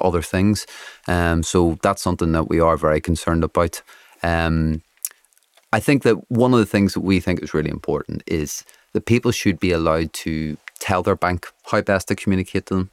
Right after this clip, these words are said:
So it may be that people don't want to use the phone, or they might want to hear from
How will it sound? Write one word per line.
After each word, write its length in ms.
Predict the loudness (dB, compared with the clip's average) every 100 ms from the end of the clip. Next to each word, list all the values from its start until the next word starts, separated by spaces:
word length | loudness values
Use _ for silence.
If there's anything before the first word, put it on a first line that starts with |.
| -8
So 360 | 0 2 2 -2 -2
it 120 | 2
may 180 | 2 2
be 180 | 2 2
that 160 | 2 0 _ _ _ -2
people 260 | 0 0
don't 220 | 0 0 2
want 160 | 0
to 40 | 0
use 140 | 0
the 100 | -2
phone, 480 | -2 0 0 -2 -6 -14 _ -20 -2
or 440 | 2 4 4 4 2
they 80 | 0
might 160 | -2
want 180 | -2 -2
to 60 | -4
hear 220 | -2 -2
from 260 | 0 -2